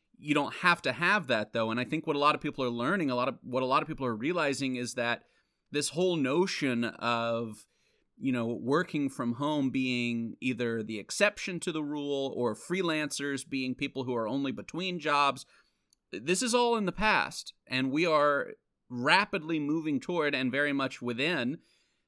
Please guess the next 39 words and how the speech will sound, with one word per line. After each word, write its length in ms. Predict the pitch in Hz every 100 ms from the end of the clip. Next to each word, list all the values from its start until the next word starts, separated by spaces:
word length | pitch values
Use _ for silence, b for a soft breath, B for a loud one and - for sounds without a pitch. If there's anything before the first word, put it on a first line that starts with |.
| _
the 80 | 123
realm 400 | 117 143 185 160
of 560 | 117 117 113 113 110 -
a 80 | 127
world 480 | 123 127 202 180 147
in 120 | 139
which 300 | 131 131 - -
freelance 720 | - 165 185 156 139 - - _
is 300 | 160 175 139
the 80 | 131
future. 300 | 208 - 104
So, 260 | 143 143 - _ _ _
yeah, 200 | 190 175
I'm 120 | - 170
gonna 160 | 208
go 140 | 208 196
ahead 280 | 185 190
and, 400 | 175 156 165 165
uh, 40 | 160 139 156 151 147
answer 280 | 165 175 175
that 180 | 165 -
question 340 | 170 - 151
now. 300 | 151 175 151 - -
<laughs> 600 | 247 - - - - 247
Is 200 | 185 214
freelance 460 | - 202 233 226 214
the 100 | 175
future? 320 | 196 214 247
I, 380 | 131 180 240 240 - _ _ _
I 120 | 165
think 240 | 180 196 180
that 120 | 170
in 100 | 151
a 60 |
big 460 | 123 101 156 196 151
way 480 | 139 131 120 117 113 _ _
it 140 | 117 101
is, 300 | 101 - -
yes. 420 | 101 85 - -